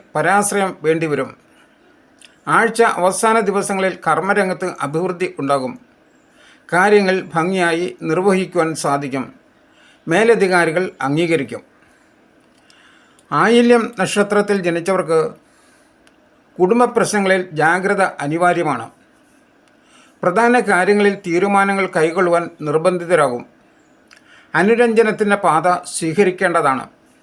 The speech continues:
ചില ദിവസങ്ങളിൽ ഉന്മേഷക്കുറവോ ആലസ്യമോ അനുഭവപ്പെടും. അകാരണമായ ഒരു ഭയം അലട്ടിയേക്കാം.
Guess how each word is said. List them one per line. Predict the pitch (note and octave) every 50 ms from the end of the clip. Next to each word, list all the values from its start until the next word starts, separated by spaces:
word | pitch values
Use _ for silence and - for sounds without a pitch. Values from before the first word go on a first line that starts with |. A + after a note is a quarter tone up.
| _ _ _ _ _ _ _ _ _ _ _ _ _ _ _ _ _ _ -
ചില | F3+ G3+ A#3+ A#3+ A3
ദിവസങ്ങളിൽ | A3+ G#3 G#3 - - G#3+ G3 G3+ G3+ G3+ G3 - - D#3
ഉന്മേഷക്കുറവോ | D#3 E3 F#3+ G#3 A3 A3 G#3+ A#3 G#3+ - - G3+ F#3+ F3+ F#3 F#3 F3+ - D3 D3
ആലസ്യമോ | D#3 F3+ G3+ G3 - - G#3 F#3 F3+ F3+ - - - C#3+
അനുഭവപ്പെടും. | D3 D3 F3 E3 - - C3+ B2+ B2 - - - _ _ _ _ _ _ _ _ _ _ _ _ _ _ _ - - _ _ - D#3
അകാരണമായ | D#3 G#3 A3 A3 A3+ A3 A#3 A3 G#3+ G#3 G3+ G3 F#3 - - D#3+
ഒരു | E3 F3 F3 D3 D3+
ഭയം | E3 E3 F#3 F#3+ F3 - D3+ C#3+
അലട്ടിയേക്കാം. | C#3 D3+ D#3 D3+ F#3 F3 E3 - - - -